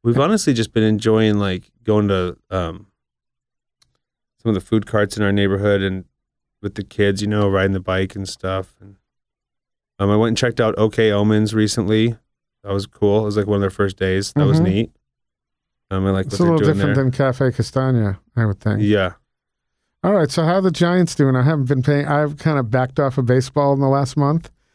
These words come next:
Speaker 2: because the Mets suck so much. They
Speaker 1: Dude,
Speaker 2: started
Speaker 1: the
Speaker 2: out
Speaker 1: Mets came out of the,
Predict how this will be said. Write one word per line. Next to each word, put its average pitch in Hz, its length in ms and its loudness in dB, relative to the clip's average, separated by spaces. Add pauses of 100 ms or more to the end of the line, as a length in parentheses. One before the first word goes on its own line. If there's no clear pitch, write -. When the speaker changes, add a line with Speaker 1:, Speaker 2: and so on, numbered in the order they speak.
(260)
Speaker 2:
because 123 240 0
the 123 80 2
Mets 123 320 2
suck - 560 -4 (160)
so 131 300 -2
much. 127 380 0
They 160 80 -6 (100)
Speaker 1:
Dude, 135 100 2
Speaker 2:
started 139 300 0
Speaker 1:
the 127 60 4
Speaker 2:
out 135 40 4
Speaker 1:
Mets 226 180 0
came 180 280 0
out 151 160 2
of 143 60 2
the, 123 200 0